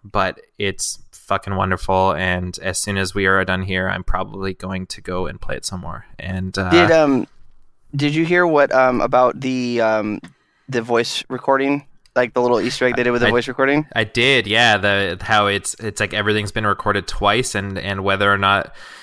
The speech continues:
Speaker 1: like, like, the voice recording will be different depending on whether or not Peter is exerting himself, essentially. Um, and then, uh, <laughs> and it, it's one of those things where once you read it, you, you ha-, like,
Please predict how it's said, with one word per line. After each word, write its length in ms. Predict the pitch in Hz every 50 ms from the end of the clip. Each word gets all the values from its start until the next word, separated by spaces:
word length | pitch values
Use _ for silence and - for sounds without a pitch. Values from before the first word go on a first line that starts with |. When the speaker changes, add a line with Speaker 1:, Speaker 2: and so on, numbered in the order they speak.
| - - -
Speaker 1:
like, 300 | - 101 95 - - -
like, 180 | - 101 - -
the 80 | - 92
voice 320 | - - 101 104 95 -
recording 260 | 110 - 113 101 101
will 100 | 98 98
be 80 | 92 98
different 500 | 90 - 101 95 - - 104 95 82 -
depending 640 | - 107 - 107 98 98 98 98 95 92 - - - - _ -
on 280 | - 98 98 98 95 95
whether 280 | 98 95 92 98 98
or 60 | 98 95
not 360 | 95 95 95 92 87 - - _ _
Peter 320 | - - 104 101 98 95 92
is 160 | 92 92 90
exerting 440 | 92 95 98 98 98 98 98 98 98
himself, 480 | 101 92 - - 92 87 90 90 -
essentially. 680 | 92 - - 90 87 90 - - 92 87 95 - - - - - - - - -
Um, 480 | 98 95 92 92 92 92 90 90 92 90 -
and 160 | 107 113 113
then, 180 | 120 120 120
uh, 180 | 110 80 113 110 - -
<laughs> 60 | -
and 120 | 110 127 139
it, 60 | - - - - - - -
it's 180 | - - -
one 100 | - 120
of 60 | 120 117
those 120 | 127 120
things 220 | - 120 117 107
where 160 | 113 110 107 98
once 260 | 101 104 101 - -
you 100 | 113 101
read 260 | 98 95 101 104 104
it, 160 | 117 120 - 107
you, 140 | 110 101 - _
you 200 | - 110 101 98
ha-, 200 | 98 - - 101 -
like, 320 | - 98 95 92 - -